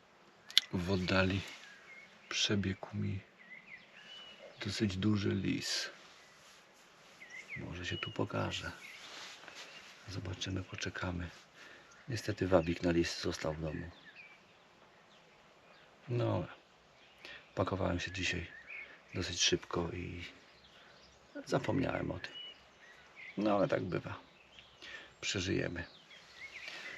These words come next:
I może lis przeżyje. Robi się już powoli troszkę ciemnawo. Po mojej prawej ręce wśród gałęzi brzozowych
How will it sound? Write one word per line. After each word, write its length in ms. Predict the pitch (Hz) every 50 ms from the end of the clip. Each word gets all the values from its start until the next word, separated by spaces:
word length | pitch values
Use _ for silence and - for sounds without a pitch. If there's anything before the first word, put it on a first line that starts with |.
| - - - -
I 100 | 110 101
może 260 | 98 95 92 90 92
lis 180 | 92 92 90 -
przeżyje. 540 | - - - 92 92 - 95 98 95 98 98 - - - - - - - - - - - - - - - - - - - - - - - - - - - - - - - - - - - - - - - - - - - - - -
Robi 240 | - 87 87 87 90
się 80 | 87 90
już 120 | 85 -
powoli 400 | - - 87 85 85 82 85 87 90 -
troszkę 340 | - 85 - - - 90 - - - - - - - - - - - - - - -
ciemnawo. 640 | - 160 82 92 120 127 110 87 87 90 110 127 - - - - - - - - - - - - - - - - - - - - - - - - - - - - - - - - - - - - - - - - - - - - - - -
Po 100 | - 87
mojej 240 | 82 85 85 85 85
prawej 380 | - - 87 85 85 85 82
ręce 460 | 85 87 85 82 85 - - 101 98 - - - - - - - - - - - - - - - - - - - - 1077 1077 - - - - - - - - - - - - - - - - - - -
wśród 280 | - - - 90 -
gałęzi 640 | - 90 87 85 87 87 87 85 82 82 87 87 82 - -
brzozowych 720 | 92 85 87 87 82 82 82 80 80 85 92 95 - -